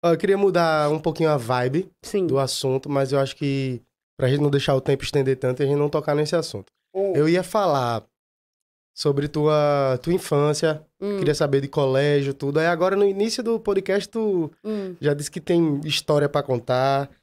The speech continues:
Speaker 1: que tu teve bronca por lá.
Speaker 2: <laughs>
Speaker 1: O que foi que tu viveu no teu colégio, assim, pra gente entender?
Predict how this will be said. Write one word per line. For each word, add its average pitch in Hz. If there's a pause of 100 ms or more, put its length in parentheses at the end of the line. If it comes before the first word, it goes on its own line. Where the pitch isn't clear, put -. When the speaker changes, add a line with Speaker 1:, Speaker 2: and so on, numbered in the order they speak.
(260)
Speaker 1:
que 135
tu 143
teve 139
bronca 139
por 117
lá. 135
Speaker 2:
<laughs> -
Speaker 1:
O 147
que 226
foi 226
que 226
tu 226
viveu 165
no 170
teu 165
colégio, 147
assim, 135
pra 131
gente 127
entender? 135